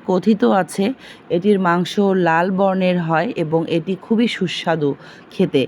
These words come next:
উম, যখন এটি সাড়ে তিন কেজি ওজনে চলে আসে দুই মাসের মাথায়, তখন এটি বিক্রি করে দেয়া হয়।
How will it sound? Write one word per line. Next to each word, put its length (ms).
উম, 240
যখন 340
এটি 220
সাড়ে 260
তিন 220
কেজি 300
ওজনে 300
চলে 340
আসে 200
দুই 160
মাসের 320
মাথায়, 280
তখন 300
এটি 200
বিক্রি 260
করে 240
দেয়া 240
হয়। 140